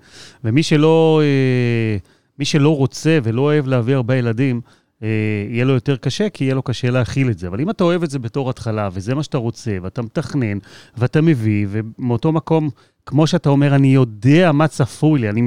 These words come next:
צפוי לי שזה מאוד מאוד אינ-, אינטנסיבי. אני גם גדל לעומס הזה, זה לא קורה ביום. יש לי בקרה על הדבר הזה, הוא גדל עוד ילד ועוד ילד ועוד ילד. זה לא מפתיע אותי.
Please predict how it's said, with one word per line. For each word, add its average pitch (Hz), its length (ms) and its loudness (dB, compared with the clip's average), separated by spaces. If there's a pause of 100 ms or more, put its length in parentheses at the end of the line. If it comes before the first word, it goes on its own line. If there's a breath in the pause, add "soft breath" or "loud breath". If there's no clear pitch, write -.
(140)
צפוי 208 520 0
לי 165 140 4 (300 loud breath)
שזה 139 400 0
מאוד 135 240 2
מאוד 131 260 0
אינ-, 120 140 -2 (100)
אינטנסיבי. 113 640 -4
אני 107 120 -2
גם 131 200 0
גדל 127 420 -2
לעומס 131 400 -2
הזה, 92 160 -10
זה 90 120 -10
לא 117 80 -6
קורה 143 240 -2
ביום. 127 400 0 (440 soft breath)
יש - 80 -16
לי 127 60 4
בקרה 117 400 -2
על 143 100 2
הדבר 131 340 -2
הזה, 98 160 -4
הוא 87 80 -8
גדל 98 260 -6
עוד 110 200 -4
ילד 123 240 -4
ועוד 95 240 -6
ילד 110 240 -6
ועוד 90 220 -10
ילד. 85 260 -12 (400 soft breath)
זה 104 80 -12
לא 113 60 -4
מפתיע 156 540 0
אותי. 101 280 -4